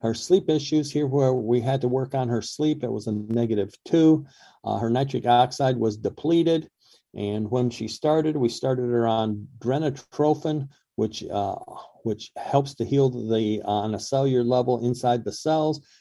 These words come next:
Cataplex G, uh, which is B vitamins for her heart. Uh, Cataplex B twelve, again, B vitamins. Uh, multizyme to make sure all that gets broken down. How is she doing now? Energy is good, sleep's improving, no more lack of motivation, off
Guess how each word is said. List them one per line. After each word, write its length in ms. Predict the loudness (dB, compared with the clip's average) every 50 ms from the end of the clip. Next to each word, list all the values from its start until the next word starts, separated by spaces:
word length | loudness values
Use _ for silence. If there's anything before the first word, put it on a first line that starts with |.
| _ _ -2
Cataplex 600 | -2 0 0 0 -2 -2 -2 -2 -2 -4 -10 -10
G, 500 | -4 0 2 2 2 2 2 0 -2 -6 _ _ _ _ _ _ _
uh, 200 | -6 -4 -2 -2
which 220 | -2 -2 -4 -4 -6
is 120 | -12 -12
B 200 | -6 -4 -2 -2
vitamins 560 | 2 4 4 4 4 4 2 2 0 0 0
for 200 | -2 -2 -2 0
her 180 | 0 0 -2 -2
heart. 380 | 2 2 4 4 4 2 -2 -8 _ _ _ _ -20 _ _ _
Uh, 200 | -6 -4 -4 -4
Cataplex 600 | -4 -4 -2 -2 -2 0 -2 -2 -4 -4 -4 -10 -16 -16 -18 -20 _ _ _ -2
B 200 | -2 0 0 -2
twelve, 580 | -4 0 2 4 6 6 6 6 4 2 -2 -12 _ -12
again, 480 | -10 -10 -8 -4 -4 -2 -2 -2 -2 -4
B 220 | -4 -4 -4 -4 -2
vitamins. 580 | -2 0 0 0 0 0 0 -2 -2 -4 -8 -12 _ _ _ _ _ -6
Uh, 120 | -4 -2 0
multizyme 720 | 2 2 2 2 2 0 0 0 0 0 0 0 0 0
to 60 | -2
make 160 | -2 -2 -4
sure 160 | -4 -2 0 0
all 240 | 0 2 2 2
that 140 | 2 0 -2
gets 160 | -4 -8 -10
broken 440 | -6 -2 -2 -2 -2 -2 -6 -8 -6
down. 300 | -6 -6 -10 -10 -12 -16 -20 _ _ -2
How 160 | 2 2 2
is 80 | 2 2
she 120 | 0 -2
doing 300 | -2 0 0 0 0 0
now? 340 | 0 2 2 2 2 2 0 _ _ _ _ _ _ _ _ -2
Energy 340 | 2 4 4 4 4 4 2
is 140 | 2 2 2
good, 380 | 2 2 4 4 4 2 0 -2
sleep's 400 | -2 2 4 4 4 2 -2 -2
improving, 560 | -2 -2 0 2 4 4 4 4 4 2 4
no 160 | 4 6 4
more 220 | 6 4 4 2
lack 260 | 4 4 2 2 2 0
of 80 | 0
motivation, 640 | 2 2 2 2 0 0 2 0 0 0 -2 -4 -2
off 300 | 2 4 4 4 4 0